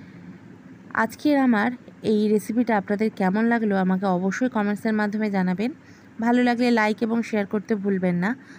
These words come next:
আর আমার চ্যানেলে নতুন বন্ধু হলে চ্যানেলটিকে subscribe করে নেওয়ার অনুরোধ রইল। পাশে দেওয়া bell আইকনে press করবেন, তাহলে আমি যখনই নতুন video upload করব আপনাদের কাছে notification পৌঁছে যাবে।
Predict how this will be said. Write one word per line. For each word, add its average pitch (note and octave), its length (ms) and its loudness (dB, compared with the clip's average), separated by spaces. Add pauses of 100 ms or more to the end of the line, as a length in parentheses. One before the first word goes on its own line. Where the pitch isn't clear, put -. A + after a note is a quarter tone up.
(140)
আর F#3+ 180 2
আমার G#3 280 2
চ্যানেলে B3+ 480 2
নতুন A#3 320 0
বন্ধু A3+ 300 2
হলে G3+ 220 2 (360)
চ্যানেলটিকে F#3+ 460 0
subscribe A#3+ 520 -2
করে G#3 180 0
নেওয়ার G3+ 240 2
অনুরোধ F#3 400 2
রইল। D#3+ 260 0 (420)
পাশে G#3+ 320 0
দেওয়া G#3+ 240 4
bell G3+ 200 2
আইকনে G3 320 0
press G3 280 0
করবেন, G#3+ 320 -2 (280)
তাহলে A#3+ 220 2
আমি B3+ 160 4
যখনই A3+ 440 2
নতুন G#3 280 0
video A3+ 260 2
upload A#3+ 300 0
করব B3+ 260 0
আপনাদের F#3+ 400 0
কাছে G3+ 240 -4
notification G3 640 -2 (460)
পৌঁছে G#3 360 4
যাবে। D#3+ 300 -2